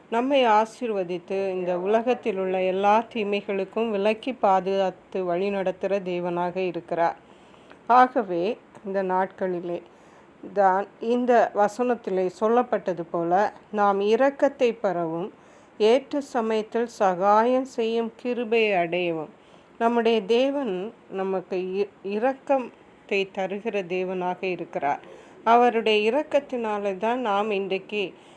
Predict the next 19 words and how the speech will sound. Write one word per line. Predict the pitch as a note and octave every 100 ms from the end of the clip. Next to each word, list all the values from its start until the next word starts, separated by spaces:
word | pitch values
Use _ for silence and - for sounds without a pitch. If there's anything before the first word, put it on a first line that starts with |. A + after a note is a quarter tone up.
| - A#3+
இவ்விதமாக | B3 C#4+ B3+ A#3+ A#3 A#3 B3
இந்த | A3 G3
உலகத்திலே | G3 G3+ A3+ A3+ A#3+ A3 G3 F#3+
காணப்படுகிறோம். | G#3 F#3+ G#3 G3 F#3 F3 E3+ F3 E3+ _ _ - -
அவர் | G#3+ B3 C#4+
நம்முடைய | B3+ A#3+ G#3+ G#3 G#3
பாவங்களுக்கு | F#3+ G3 A3 A3 G#3 G3 F#3
தக்கபடி | F#3+ - G#3 G#3 G#3 G#3+
நமக்கு | G3 F#3 F3+ F3
சரி | F#3+ F3 F#3+
கட்டாதபடி | G3 F3+ F3 E3+ E3 E3+ A3+ - - - - -
நம்முடைய | B3+ C4 B3 A#3+
தேவைகளை | B3 B3+ C#4+ D4 C4+ B3 A3
எல்லாம் | G3 A#3+ B3+ A#3
சந்தித்து, | - F#3 F3+ F#3 F#3 A3+ A#3
நம்முடைய | G3+ F3+ F#3
நோய்களை | F#3 G3 A3+ B3 A#3 G3
எல்லாம் | F#3+ G3+ G#3+
குணமாக்கி, | E3+ F#3 F#3+ G3+ G3+ F#3+ - A3+